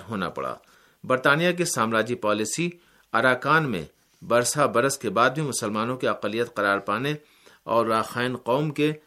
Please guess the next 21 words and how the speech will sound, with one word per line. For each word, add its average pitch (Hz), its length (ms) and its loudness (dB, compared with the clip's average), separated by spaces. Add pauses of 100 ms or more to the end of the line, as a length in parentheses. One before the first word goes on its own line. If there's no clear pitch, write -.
(260)
اکثریت 135 540 -2
قرار 107 240 2
پانے 113 340 -4
کا 113 100 -2
باعث 92 360 -2
بنی، 120 220 -4
لہذا 104 380 -2
انہوں 107 220 -2
نے 131 100 -4
بودھ 120 400 0
ہونے 135 180 -4
کی 135 100 -4
وجہ 131 200 0
سے 131 200 -4
روہنگیائی 101 420 -2
مسلمانوں 104 520 -6
کی 123 140 -6
جگہ 107 360 -4 (540)
ہڑپ 104 220 -2
کر 80 120 -6
لی۔ 73 200 -10